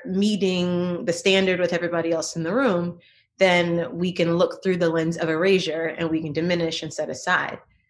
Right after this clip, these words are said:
um, because you weren't supposed to be here anyways. But if you weren't supposed to be here, but you come and dancing like that and you're actually exceptional, we now have to acknowledge you. And so I think the understanding of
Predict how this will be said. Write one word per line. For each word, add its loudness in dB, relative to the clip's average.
um, 0
because -2
you 0
weren't 0
supposed -4
to -12
be -4
here 0
anyways. -2
But 4
if 4
you 2
weren't 0
supposed -4
to -6
be 2
here, 0
but -4
you -4
come -2
and -2
dancing -2
like -8
that 4
and -4
you're -2
actually -4
exceptional, -2
we -2
now 0
have -6
to -8
acknowledge -8
you. -14
And -4
so 0
I 2
think -4
the -4
understanding -2
of -2